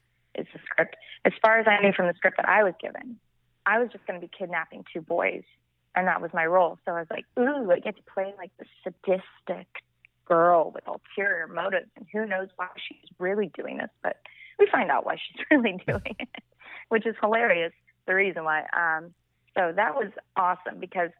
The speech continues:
this whole movie explores the topic, is homosexuality a choice? And it's a question that's close to my heart because I have a lot of family members and friends that are L G B T Q, and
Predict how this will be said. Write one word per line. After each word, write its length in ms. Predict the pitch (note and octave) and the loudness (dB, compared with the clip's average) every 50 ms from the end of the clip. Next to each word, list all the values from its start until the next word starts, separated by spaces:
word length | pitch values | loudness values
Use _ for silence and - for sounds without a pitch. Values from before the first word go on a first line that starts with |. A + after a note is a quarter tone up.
| _ _ _ _ - | _ _ _ _ -10
this 100 | G#3+ - - - - | -10 -10 -12 -8 -4
whole 240 | A#3+ A#3 A3 A3+ G#3+ | -4 -2 -2 -2 -2
movie 600 | G#3 F#3+ F3+ E3+ - F3+ E3+ E3 E3 E3 - - _ _ _ _ - | -2 -2 -2 -2 -4 -4 -4 -4 -4 -6 -8 -12 _ _ _ _ -6
explores 800 | G#3+ - - - - - - - F3 F3 F3 E3+ E3+ F3+ G#3 G#3+ - - _ _ _ _ _ _ _ _ _ _ _ _ _ _ - | -6 -6 -8 -14 -20 -2 2 4 6 6 6 6 4 2 0 -4 -10 -16 _ _ _ _ _ _ _ _ _ _ _ _ _ _ 2
the 80 | G#3 G3 | 2 2
topic, 460 | - G3+ F#3 F3 - - E3 E3 - - - _ _ _ _ | 2 2 -2 -2 -4 -6 -6 -6 -8 -12 -18 _ _ _ _
is 160 | - G#3 G3+ G3 - | -4 -4 -4 -2 -2
homosexuality 880 | G3 F#3+ F#3+ F#3 F#3 - E3+ - - - E3 D#3+ D#3+ E3 E3+ E3+ F3 | -2 -2 -2 -2 -4 -6 -6 -6 -6 -4 -2 -2 -2 -2 -4 -6 -8
a 40 | E3+ | -10
choice? 320 | F3 - - - - A3 - _ _ _ _ _ _ _ _ _ _ _ _ _ _ _ _ _ - | -10 -10 -10 -10 -10 -12 -14 _ _ _ _ _ _ _ _ _ _ _ _ _ _ _ _ _ 0
And 120 | F#3 F#3 F3+ | 2 2 2
it's 140 | F3+ F3+ - - - - - - _ _ _ _ _ _ _ _ _ _ _ - | 2 0 -4 -16 -20 -20 -20 -20 _ _ _ _ _ _ _ _ _ _ _ -2
a 60 | G3+ | 0
question 420 | - B3+ A#3 A3+ - - C#4 D4+ | 4 4 2 2 0 -4 -4 -4
that's 180 | D#4 C#4+ C#4+ - - | -4 -4 -6 -8 -14
close 240 | - - - G3 G3 G3 - | -4 2 4 4 4 2 -2
to 60 | G3+ | -4
my 160 | F3 E3 E3 F3+ | -4 -4 -4 -2
heart 260 | F3+ F3+ F3+ G#3 - _ _ | -2 -2 -2 -2 -4 _ _
because 300 | - F#3 - - F#3 F#3 F#3 _ - | -12 -12 -10 -10 -10 -10 -12 _ -18
I 40 | - | -20
have 40 | - - _ _ _ _ _ _ - - - | -20 -20 _ _ _ _ _ _ -20 -16 -12
a 40 | F3 | -12
lot 120 | F#3 F#3 | -12 -12
of 60 | - - | -8 -6
family 300 | - F3 F3 F3 F3 F3 | -4 -4 -2 -4 -4 -2
members 380 | F3 E3 E3 E3 E3 E3+ E3 - - | -2 -2 -2 -2 -2 -4 -4 -6 -10
and 220 | - E3 E3 E3 D#3+ _ _ | -10 -10 -10 -12 -14 _ _
friends 420 | - F3+ E3 D#3+ D#3 D#3+ E3 F3 - _ _ _ _ _ - | 2 2 2 2 2 -2 -4 -10 -14 _ _ _ _ _ -2
that 120 | F3 E3+ | -2 -2
are 100 | - - - - | -2 -2 -6 -6
L 60 | F3+ | -6
G 160 | E3+ - F3+ | -6 -10 -8
B 160 | E3+ - F3+ F#3 - - | -8 -8 -10 -8 -8 -8
T 100 | - F#3 | -8 -8
Q, 360 | - - D#3 D3+ D#3+ F#3 A3+ _ _ _ _ _ - | -2 0 2 2 2 2 -2 _ _ _ _ _ 2
and 420 | - F3 E3 D#3+ - E3 D#3+ - | 4 4 4 4 2 -2 -4 -8